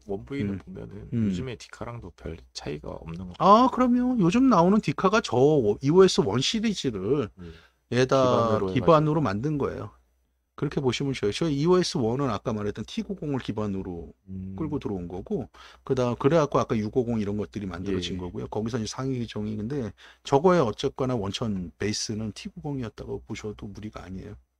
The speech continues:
Speaker 1: 그래서,
Speaker 2: 그래서,
Speaker 1: 그래서 육오공도
Speaker 2: 어.
Speaker 1: 봤을 때, 어, 필-, 디지털 카메라인가? <laughs>
Speaker 2: 음, 어, 어.
Speaker 1: 싶었었어요.
Speaker 2: 어, 그럴 수 있습니다. 그렇게 보면 될 것 같고요. 자, 이제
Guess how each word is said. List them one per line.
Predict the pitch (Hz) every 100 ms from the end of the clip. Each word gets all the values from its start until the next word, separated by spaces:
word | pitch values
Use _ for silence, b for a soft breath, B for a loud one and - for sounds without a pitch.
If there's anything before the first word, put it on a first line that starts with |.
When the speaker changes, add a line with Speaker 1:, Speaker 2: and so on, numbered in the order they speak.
| _
Speaker 1:
그래서, | - 113 101
Speaker 2:
그래서, | 98 92
Speaker 1:
그래서 | 87 - -
육오공도 | 104 127 113 104 98 95
Speaker 2:
어. | 82 80
Speaker 1:
봤을 | - 87 -
때, | 82 - B _ -
어, | 104 _ _ _
필-, | - 185 165 _ _ _ _ _ _ _ -
디지털 | 110 117 113
카메라인가? | 92 - 110 95 98
<laughs> | 92 -
Speaker 2:
음, | 151 180 175 147 135
어, | 139 127 120
어. | 104
Speaker 1:
싶었었어요. | - - _ _ -
Speaker 2:
어, | 104 104
그럴 | 113 117
수 | -
있습니다. | 95 - - 85 82 80 _
그렇게 | - - -
보면 | _ 98 113
될 | 98
것 | - 101
같고요. | 95 - 180 - _ _ _ _ _ _
자, | - 90 90
이제 | 95 87